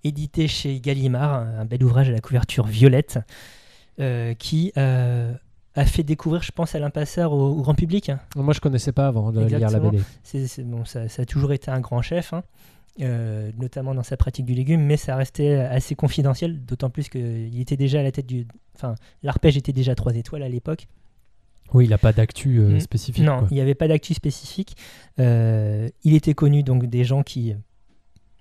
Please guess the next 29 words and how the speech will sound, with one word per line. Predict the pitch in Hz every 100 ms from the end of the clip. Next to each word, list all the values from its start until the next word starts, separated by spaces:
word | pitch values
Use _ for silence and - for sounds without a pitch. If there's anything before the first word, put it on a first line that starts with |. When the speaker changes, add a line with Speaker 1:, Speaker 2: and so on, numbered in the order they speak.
| _
Speaker 2:
Qui | -
Speaker 1:
ont | -
Speaker 2:
mangent | 147
dans | 131
Speaker 1:
l'argent, | 131 131 160
Speaker 2:
les |
trois | 180 127
étoiles. | 135 170 156
Speaker 1:
voilà, | 143 196
qui | -
ont |
de | 147
l'argent | 143 139 160
pour | - 147
manger | 139 135
dans | 139
les | 131
trois | - 131
étoiles, | 131 - 185 - - - -
mais, | 139 147 170 156
euh, | 131
les | 127 147
Pékins | - 151 151
moyens | 151 147 147
comme | - 135 123
toi | - 160 156
ou | 151
moi, | 147 147 170 - - - - -
euh, | 117 110 107 104 104